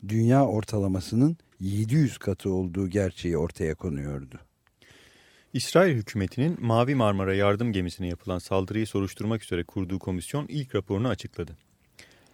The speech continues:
Speaker 2: Raporda gemiye baskın yaparak silahsız dokuz kişiyi katleden askerlerin davranışının uluslararası hukuka uygun olduğu belirtiliyor, olay meşru müdafaa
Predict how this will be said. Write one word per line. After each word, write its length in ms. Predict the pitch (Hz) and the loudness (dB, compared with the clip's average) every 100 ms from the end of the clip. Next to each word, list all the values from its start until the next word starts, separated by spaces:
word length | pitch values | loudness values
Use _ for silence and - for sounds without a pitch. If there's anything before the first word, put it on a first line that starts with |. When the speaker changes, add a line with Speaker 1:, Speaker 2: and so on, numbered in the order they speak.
| - | -4
Speaker 2:
Raporda 380 | 101 117 113 160 | 0 2 2 2
gemiye 380 | 127 123 135 120 | 2 2 2 4
baskın 300 | 117 - 143 | 2 2 -2
yaparak 420 | 107 98 110 - | 0 0 0 -2
silahsız 540 | - 110 110 - 123 | -2 0 0 -2 -4
dokuz 280 | 117 - 165 | -4 -4 -10
kişiyi 300 | 127 - 101 | -8 -4 -2
katleden 440 | - 120 113 92 | 0 -2 -2 -2
askerlerin 560 | 90 87 - 90 90 90 | -2 -4 -4 -4 -2 -2
davranışının 640 | 92 87 85 82 98 143 160 - - _ - | 0 0 -4 -6 -6 -6 -6 -16 -20 _ -2
uluslararası 500 | 127 - 151 117 104 | -2 2 2 2 -2
hukuka 300 | - 95 101 | -8 -4 -2
uygun 340 | 110 104 131 | 0 0 2
olduğu 300 | 110 87 87 | 2 0 -2
belirtiliyor, 640 | 87 82 - 87 123 175 _ _ _ _ _ | -2 -4 -6 -4 -4 -6 _ _ _ _ _
olay 300 | 113 113 170 - - | 0 2 0 -4 -2
meşru 360 | 120 120 165 156 | 0 0 0 2
müdafaa 560 | 127 127 127 131 110 | 4 4 4 4 2